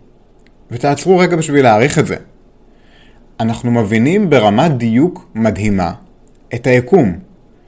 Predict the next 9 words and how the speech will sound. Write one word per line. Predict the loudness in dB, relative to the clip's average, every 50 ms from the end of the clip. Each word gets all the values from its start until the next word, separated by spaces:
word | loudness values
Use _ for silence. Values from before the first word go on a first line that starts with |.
| _ _ _ _ _
כמעט | -8 -8 -8 -8 -6 -4 -4 -4 -2 0
בכל | -2 -2 -2 -2 -2 -2 -2
המצבים | -2 -4 -2 -2 -2 0 0 0 0
שלו. | 0 0 -2 -2 -2 -6 -12 -20 _ _ -20 _ _ _ _ _ _ _ _ -12 -12 -10 -8
החל | -10 -6 -4 -2 0 0
מגודל | 2 2 0 2 2 2 2 4 2 2 2 2 0 -2 -6 -16 -10
קטן | -10 -10 -4 -2 -2 -2 -2 -2 -4 -8 -10 -10
מאוד | -12 -12 -8 -4 0 0 0 0 0 -4 -10 -14 _ -8
מאוד, | -8 -8 -8 -2 2 4 6 6 6 4 2